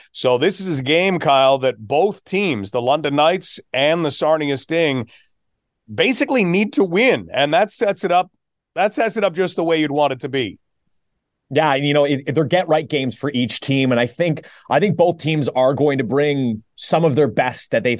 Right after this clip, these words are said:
Speaker 2: had all year. I think Sarnia is really trying to break out of something. I think London, too, wants to get back on track.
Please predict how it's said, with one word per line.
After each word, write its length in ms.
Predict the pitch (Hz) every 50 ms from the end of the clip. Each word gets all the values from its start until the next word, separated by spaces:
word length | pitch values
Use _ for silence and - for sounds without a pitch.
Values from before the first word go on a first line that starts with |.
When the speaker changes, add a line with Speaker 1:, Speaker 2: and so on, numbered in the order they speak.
| - -
Speaker 2:
had 240 | 127 123 120 117
all 100 | 117 113
year. 260 | 113 113 123 120 104 98
I 40 |
think 220 | 95 - 131 120 -
Sarnia 340 | - - 139 135 139 139 139
is 100 | 117 113
really 240 | 123 131 131 127
trying 200 | 110 - - 120
to 40 | 117
break 240 | 98 117 127 123 -
out 140 | 123 120 117
of 60 | 110
something. 320 | - 135 123 107 123 110
I 80 | 104 123
think 200 | - 165 143 113
London, 440 | 113 113 135 151 160 156 147 139 113
too, 200 | - 147 147 139
wants 280 | 123 127 127 123 -
to 60 | - 120
get 100 | 120 -
back 240 | 120 117 113 -
on 100 | 127 120
track. 360 | 110 - 131 123 120 120 120